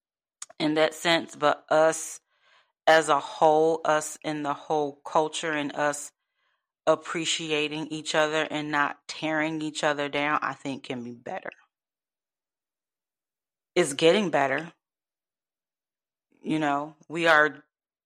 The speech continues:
trying to be a more advocate for Black-owned businesses. But within being an advocate for Black-owned businesses, you can't go in, into that business thinking you're gonna get a discount because the owner is Black.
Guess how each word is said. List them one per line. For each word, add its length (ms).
trying 460
to 160
be 220
a 60
more 280
advocate 500
for 120
Black-owned 540
businesses. 680
But 120
within 560
being 240
an 140
advocate 540
for 80
Black-owned 520
businesses, 500
you 80
can't 340
go 280
in, 500
into 380
that 360
business 640
thinking 320
you're 100
gonna 220
get 120
a 80
discount 680
because 340
the 180
owner 320
is 140
Black. 380